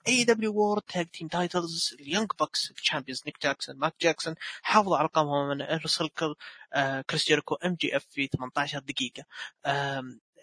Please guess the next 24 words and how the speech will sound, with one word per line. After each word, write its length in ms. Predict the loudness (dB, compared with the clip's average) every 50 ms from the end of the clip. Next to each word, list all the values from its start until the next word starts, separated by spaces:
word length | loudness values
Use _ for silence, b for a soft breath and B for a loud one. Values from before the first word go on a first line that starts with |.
| -18 -14
النزال، 960 | -12 -12 -10 -10 -10 -10 -8 -6 -4 0 2 2 4 4 2 0 0 -4 -8 -8
آه، 420 | -6 -4 -4 -4 -4 -8 -10 -12 -16 -18 -20 -20 _ _ _ _ _ -20 _ _ -12
آه، 420 | -10 -8 -6 -6 -8 -8 -10 -12 -14 b b b b b
نزال 340 | -6 0 4 4 4 4 4
كافتتاحية. 720 | 2 2 2 2 0 -4 -6 2 4 4 4 6 4 4
طبعًا 380 | 4 4 4 4 4 4 2 -2 B B B B B -4 -2
أنا 140 | 0 2
ودي 240 | 2 0 2 2 4
أوضح 280 | 4 4 2 0 -4 -4
حاجة 360 | -2 0 2 2 4 4 2
فيصل، 540 | 4 4 4 4 4 2 0 0 0 0 0
يعني 300 | -2 0 0 -2 -6 -6 -6
للناس 300 | -2 0 0 0 0 -4
اللي 140 | -6 -6
ما 60 | -6 -2
تعرفها 300 | -2 0 2 2 0 0
قبل، 360 | 2 0 2 2 2 0 B B B B B -2
في 160 | 0 2 4
عروض 220 | 4 4 4 4
إيه 200 | 4 4 4 4
دبليو 340 | 4 2 2 2 0 0 -2
في 100 | -2 -6
البيبري 380 | -8 0 0 0 2 2 0 0
فيو 280 | 0 0 -2 -2 -2